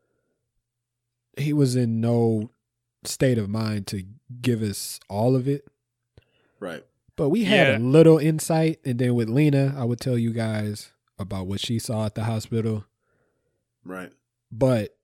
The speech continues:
Speaker 1: for people like you, Marcus, out here working, you just really don't know. And then there's people like Brian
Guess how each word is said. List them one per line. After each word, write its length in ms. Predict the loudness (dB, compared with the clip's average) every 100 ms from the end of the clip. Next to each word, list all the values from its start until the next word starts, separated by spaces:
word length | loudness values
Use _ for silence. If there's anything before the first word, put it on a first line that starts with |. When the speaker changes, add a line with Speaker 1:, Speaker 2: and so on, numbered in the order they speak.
| _
Speaker 1:
for 120 | -8
people 240 | -4 0 0
like 160 | 0
you, 180 | 0 0
Marcus, 420 | 0 -4 -6 -10 -6
out 180 | -4
here 140 | -2 -2
working, 380 | 2 2 0 -4
you 140 | -4
just 240 | -4 -4
really 420 | -6 -4 -2 0 -2
don't 340 | -2 -4 -4
know. 360 | -4 -2 -4 -8 _ _ _ _ _ _ _
And 140 | -6 -4
then 320 | -2 -2 -2
there's 180 | -4 -4
people 320 | -4 -2 0
like 260 | 0 -2 -4
Brian 520 | -4 -2 -2 -4